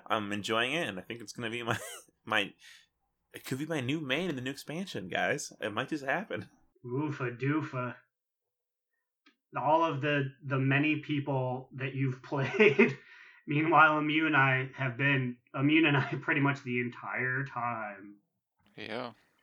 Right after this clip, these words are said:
Speaker 1: I'm gonna have to get some art done of just all my characters standing side by side wanting to be used
Speaker 2: <laughs>
Speaker 1: next. Please, pick me.
Speaker 3: You'd need a
Speaker 2: Well,
Speaker 3: very
Speaker 2: I
Speaker 3: large
Speaker 2: know.
Speaker 3: portrait.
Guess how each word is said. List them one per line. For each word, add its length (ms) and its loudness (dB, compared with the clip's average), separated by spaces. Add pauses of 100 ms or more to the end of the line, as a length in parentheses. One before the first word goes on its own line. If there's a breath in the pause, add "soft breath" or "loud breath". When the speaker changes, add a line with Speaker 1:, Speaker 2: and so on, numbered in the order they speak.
(300)
Speaker 1:
I'm 80 -10
gonna 120 -2
have 120 0
to 60 -6
get 160 -8
some 200 -10
art 240 2
done 380 -4
of 100 -8
just 260 -12
all 140 -2
my 140 -4
characters 540 -6
standing 240 -6
side 280 2
by 120 -2
side 340 2
wanting 280 0
to 60 -4
be 140 4 (160)
used 160 4
Speaker 2:
<laughs> 40 6
Speaker 1:
next. 500 4 (340)
Please, 560 -2
pick 180 0
me. 380 -8 (300)
Speaker 3:
You'd 120 -2
need 160 2
a 60 4
Speaker 2:
Well, 100 2
Speaker 3:
very 260 6
Speaker 2:
I 80 4
Speaker 3:
large 340 8
Speaker 2:
know. 80 -4
Speaker 3:
portrait. 560 2